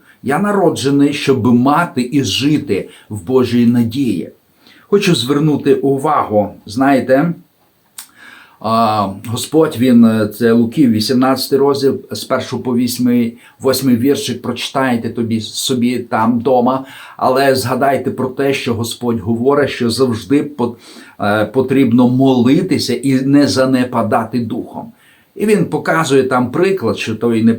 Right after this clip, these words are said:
неправедний суддя, він не слухав, він не допомагав, а потім каже: «Вона так мені надошкуляє, що та вже зроблю».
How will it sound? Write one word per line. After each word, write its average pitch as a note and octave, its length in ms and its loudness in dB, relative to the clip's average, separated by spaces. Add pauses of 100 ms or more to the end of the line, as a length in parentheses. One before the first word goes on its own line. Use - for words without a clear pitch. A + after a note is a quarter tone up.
(120)
неправедний C3+ 680 0
суддя, C#3 600 -2
він A2 180 0
не A2 100 0
слухав, C3+ 520 -2
він A2+ 140 0
не A2 80 -2
допомагав, B2 840 -2 (300)
а A#2+ 80 -4
потім C#3 340 -2
каже: C3 280 0
«Вона C3 240 2
так C#3+ 380 -2
мені C3 220 -2
надошкуляє, A#2+ 840 0
що A#2+ 280 -4 (800)
та D3 200 -2
вже C#3+ 260 0
зроблю». A#2+ 540 0